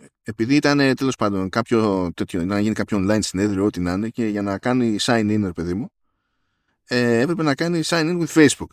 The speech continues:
Πράγμα που σημαίνει ότι μεταφέρεται η I P σου, τέλος πάντων,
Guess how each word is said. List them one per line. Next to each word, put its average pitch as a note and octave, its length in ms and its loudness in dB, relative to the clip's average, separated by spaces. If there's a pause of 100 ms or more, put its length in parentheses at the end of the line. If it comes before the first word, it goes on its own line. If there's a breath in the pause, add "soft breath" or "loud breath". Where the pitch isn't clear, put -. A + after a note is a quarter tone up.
(400)
Πράγμα D#3 180 2
που D#3+ 60 -2
σημαίνει D3+ 320 2
ότι C#3+ 220 -2
μεταφέρεται C3+ 680 2
η A#2+ 80 6
I B2+ 220 0
P B2 80 4
σου, G#2 160 -4
τέλος F#2+ 220 -4
πάντων, C3+ 460 0